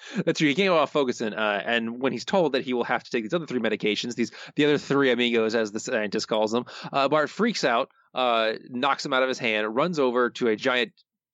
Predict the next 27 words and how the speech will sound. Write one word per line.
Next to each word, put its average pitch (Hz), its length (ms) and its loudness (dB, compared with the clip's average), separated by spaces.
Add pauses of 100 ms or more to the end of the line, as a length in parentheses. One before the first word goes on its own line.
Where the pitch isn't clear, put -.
(300)
huge 233 440 4
vat 120 500 0
of 113 160 -2
Focusyn 117 480 -2 (240)
and 131 160 -4
just 135 140 -2
starts 135 200 0
shoveling 139 560 0
tons 131 240 -4
of 113 100 -4
pills 131 280 0
into 117 180 -4
his 110 160 0
mouth 110 320 0
and 113 240 -2
runs 113 240 -2
off. 107 340 -6 (440)
Uh, 104 400 -2
and 113 140 -2
of 107 100 -4
course, 127 360 0 (120)
the 120 80 -8
scientists 156 560 -2
have 127 180 -4
procedures 127 480 -2
for - 160 -4
this, 101 320 -2